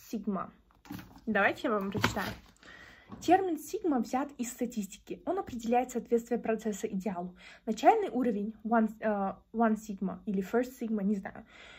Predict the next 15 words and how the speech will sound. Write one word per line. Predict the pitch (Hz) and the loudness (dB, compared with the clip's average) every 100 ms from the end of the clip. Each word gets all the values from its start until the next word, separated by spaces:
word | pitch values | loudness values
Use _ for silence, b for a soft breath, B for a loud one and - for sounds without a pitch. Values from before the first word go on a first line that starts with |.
| B B B B B B _ - | B B B B B B _ -8
Шестьсот | - - 311 | -6 2 2
девяносто | 240 269 277 269 | 4 2 2 -2
тысяч | - 294 339 | -4 -4 -4
погрешностей | - 226 226 233 254 - 247 220 | -2 2 2 0 -6 -4 -2 4
на | 233 | 6
миллион | 220 208 208 214 220 | 6 4 2 2 2
операций. | 214 220 196 190 - - B B B | 0 0 -2 -6 -16 -20 B B B
Вторая | - 247 240 370 | 0 4 6 4
сигма — | - 240 214 214 B B B | 2 -4 -2 -4 B B B
триста | - 294 311 | -4 -2 2
восемь | 339 330 254 | 2 2 0
тысяч | 208 - | 0 -4
погрешностей | - 202 202 - - - | -2 0 -2 -6 -12 -4
на | 208 | 0
миллион | 196 190 185 175 | 2 2 0 -2